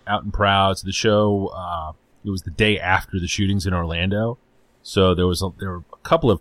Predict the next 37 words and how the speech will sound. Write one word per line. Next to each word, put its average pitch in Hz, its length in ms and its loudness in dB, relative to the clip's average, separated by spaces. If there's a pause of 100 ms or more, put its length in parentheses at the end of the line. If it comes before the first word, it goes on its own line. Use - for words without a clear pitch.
(120)
pretty 147 300 4
heavy 104 320 4
moments 92 420 2
in 76 100 -6
there 71 240 -12
where 76 120 -10
they 85 120 -6
were 82 180 -6 (120)
talking 87 340 0
about, 80 480 2 (1120)
uh, 101 220 6
what 117 120 8
it's 113 80 0
like 123 120 2
to 113 80 -6
be 110 80 0
gay 123 180 4
in 120 80 4
America 135 380 4
in 127 100 2
twenty 127 220 0
sixteen 120 520 -2
and 73 120 -6
how 85 200 -4
it's, - 260 -6 (480)
you 110 80 2
know, 85 140 6
better 120 360 4
than 113 140 2
it 107 40 0
used 113 260 0
to 87 60 -12
be, 85 160 -2
but 80 120 -6
it's 80 100 -8
still 95 180 2
kinda 87 380 0